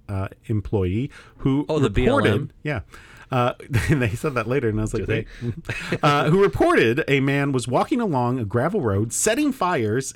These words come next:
Speaker 1: in the forest twenty-five miles north of Grants Pass.
Speaker 2: And these are not controlled burns. So
Speaker 1: No.
Speaker 2: this guy is just setting fires to be malicious and
Speaker 1: He's a
Speaker 2: burn shit
Speaker 1: twisted
Speaker 2: down.
Speaker 1: fire starter.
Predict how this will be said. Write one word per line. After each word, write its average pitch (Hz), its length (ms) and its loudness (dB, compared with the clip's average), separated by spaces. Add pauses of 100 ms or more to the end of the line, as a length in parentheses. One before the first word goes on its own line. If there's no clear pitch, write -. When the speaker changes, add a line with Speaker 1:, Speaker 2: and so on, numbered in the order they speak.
Speaker 1:
in 131 140 -2
the 131 40 -4
forest 170 520 -4
twenty-five 175 400 -2
miles 113 320 -2
north 98 280 -6
of 110 160 -10
Grants 92 380 -10
Pass. - 400 -18
Speaker 2:
And 95 120 -4
these 110 140 -2
are 104 120 -2
not 92 460 -4
controlled - 360 -10
burns. - 260 -14
So - 140 -4
Speaker 1:
No. - 100 2
Speaker 2:
this 175 120 -4
guy 131 160 -2
is 104 140 -4
just 95 180 -8
setting 92 220 -4
fires 87 500 -6 (280)
to 98 100 -8
be 90 100 -4
malicious 80 520 -8
and 131 60 -2
Speaker 1:
He's 110 100 0
a - 40 -2
Speaker 2:
burn - 80 -4
shit - 80 -10
Speaker 1:
twisted 143 240 -2
Speaker 2:
down. 123 60 -4
Speaker 1:
fire 104 220 -2
starter. 87 340 -10